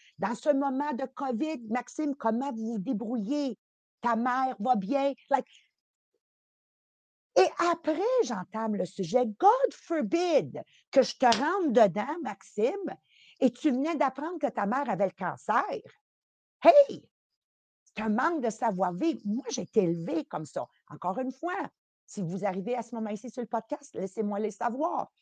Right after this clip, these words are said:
C'est ça que j'ai tombé en amour avec Mohamed.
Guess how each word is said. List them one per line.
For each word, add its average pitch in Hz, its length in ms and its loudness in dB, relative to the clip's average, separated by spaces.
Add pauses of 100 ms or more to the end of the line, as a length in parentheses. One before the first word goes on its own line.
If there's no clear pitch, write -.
(640)
C'est 240 140 2
ça - 220 2 (160)
que 220 80 4
j'ai 208 160 2
tombé 214 320 0
en 202 140 0
amour 175 280 -6
avec 180 240 -10
Mohamed. 294 500 -6